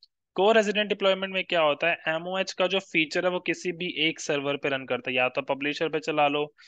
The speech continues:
या किसी भी एक सब्सक्राइबर पे चला लो, ठीक है, पूरे क्लस्टर में, which is also running unified C M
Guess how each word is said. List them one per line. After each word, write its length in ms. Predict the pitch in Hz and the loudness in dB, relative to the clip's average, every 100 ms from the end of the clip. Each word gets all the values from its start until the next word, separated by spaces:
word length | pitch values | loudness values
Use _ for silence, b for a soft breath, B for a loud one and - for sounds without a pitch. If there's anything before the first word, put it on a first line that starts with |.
| B _ 185 | B _ 2
या 120 | 226 | 2
किसी 320 | 226 196 196 | 2 -2 -4
भी 140 | 170 170 | -2 -2
एक 120 | 170 | -2
सब्सक्राइबर 540 | 175 - 147 139 131 | -6 -6 -2 0 0
पे 140 | 127 127 | -4 -6
चला 320 | 131 120 110 | -4 -2 -2
लो, 140 | 113 117 _ _ _ _ | -4 -12 _ _ _ _
ठीक 220 | - 151 | -4 0
है, 100 | 196 220 - | 0 -2 -4
पूरे 220 | 156 160 214 _ _ _ - - | -4 -4 -4 _ _ _ -20 -4
क्लस्टर 420 | 220 208 - 160 120 | 4 4 4 2 2
में, 160 | 113 113 _ _ _ 147 | -2 -18 _ _ _ -6
which 140 | 156 | -4
is 100 | 180 | 0
also 240 | 175 160 170 | 0 2 0
running 240 | 160 170 165 | 0 -2 -2
unified 440 | 151 147 143 143 - | -4 -2 -2 -2 -4
C 120 | 131 | -2
M 60 | 131 | -4